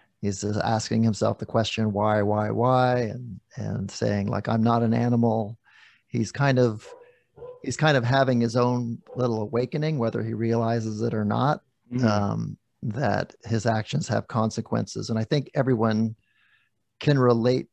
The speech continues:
Speaker 1: to those sorts of feelings, obviously not at such an extreme level, but,
Speaker 2: Yeah.
Speaker 1: um, um,
Speaker 2: Yeah.
Speaker 1: yeah, it's just
Speaker 2: No,
Speaker 1: this
Speaker 2: what I,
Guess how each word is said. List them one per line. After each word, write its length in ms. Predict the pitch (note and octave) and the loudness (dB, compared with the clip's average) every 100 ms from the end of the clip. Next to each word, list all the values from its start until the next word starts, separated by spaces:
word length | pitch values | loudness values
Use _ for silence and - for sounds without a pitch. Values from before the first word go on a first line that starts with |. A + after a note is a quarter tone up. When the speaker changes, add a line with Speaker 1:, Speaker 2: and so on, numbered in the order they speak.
| _ | _
Speaker 1:
to 160 | - A#2 | -4 -2
those 320 | G#2+ A2+ G#2+ | 0 0 -2
sorts 440 | - - B2+ A#2 - | -6 -4 0 0 -2
of 100 | G#2 | -6
feelings, 720 | - C3 A#2 G#2+ A2 - - - | -2 0 2 0 -2 -4 -10 -6
obviously 480 | A2+ G#2+ A2 - | -4 -2 -4 -4
not 240 | A#2 G#2+ A2+ | -2 0 -2
at 80 | - | -6
such 320 | - A#2+ - | -6 -8 -6
an 120 | B2+ | -6
extreme 440 | A#2 - - A#2+ A2+ | -6 -6 -2 0 2
level, 460 | A#2 A2+ G2+ G2+ - | 2 0 -2 -4 -4
but, 220 | A#2 A2+ | -4 -2
Speaker 2:
Yeah. 240 | G#2 F2+ F2+ | -4 -8 -8
Speaker 1:
um, 460 | C3+ A2+ A#2 A2 C3 _ _ _ _ _ _ _ _ - - - - _ _ | -6 -4 -4 -6 -10 _ _ _ _ _ _ _ _ -20 -20 -20 -20 _ _
um, 580 | A2+ A2 G#2+ G#2+ G#2 - _ _ _ _ _ _ _ _ _ _ _ _ _ _ _ _ - | -2 0 2 0 -2 -8 _ _ _ _ _ _ _ _ _ _ _ _ _ _ _ _ -2
Speaker 2:
Yeah. 340 | B2 D#3 B2 A#2+ | 4 4 2 -2
Speaker 1:
yeah, 80 | A#2 | -6
it's 120 | - | -4
just 100 | B2 | 0
Speaker 2:
No, 240 | B2+ A2 | 2 2
Speaker 1:
this 340 | A#2+ A2+ A#2+ - _ _ | 0 -2 -6 -14 _ _
Speaker 2:
what 240 | C3+ C3 | -2 2
I, 280 | C3+ C3+ C3 | 4 2 0